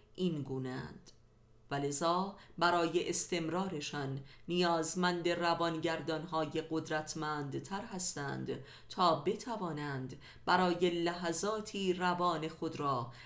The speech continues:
از اسارت مشکلات مادی رها کنند که به دام شیطان می‌افتند.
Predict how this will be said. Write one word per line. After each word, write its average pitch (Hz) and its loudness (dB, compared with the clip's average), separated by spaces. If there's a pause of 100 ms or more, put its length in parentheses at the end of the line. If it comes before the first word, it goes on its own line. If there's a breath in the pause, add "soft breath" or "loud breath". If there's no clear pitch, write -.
(120)
از 165 2
اسارت 185 0
مشکلات 202 0
مادی 160 -2 (240 loud breath)
رها 160 -2
کنند 208 -4 (340 loud breath)
که 175 -2
به 147 0
دام 143 -2 (180)
شیطان 156 -4
می‌افتند. 151 -10